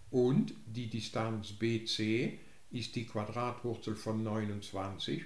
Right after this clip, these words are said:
mal zehn hoch minus zwei. Und somit finden wir für F zwei drei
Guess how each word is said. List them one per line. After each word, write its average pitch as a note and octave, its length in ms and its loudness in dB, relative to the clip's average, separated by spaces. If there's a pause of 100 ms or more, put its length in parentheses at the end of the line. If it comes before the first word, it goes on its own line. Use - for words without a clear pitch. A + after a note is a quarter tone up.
(300)
mal G#2+ 300 0
zehn A2+ 420 2
hoch C#3 260 0
minus A2 540 -2
zwei. F#2+ 340 -4 (680)
Und B2+ 240 -2
somit F#3 400 4
finden C#3+ 400 2
wir A#2 160 2
für - 280 0 (100)
F C3 360 -2
zwei G#2+ 320 -2
drei G#2+ 560 -2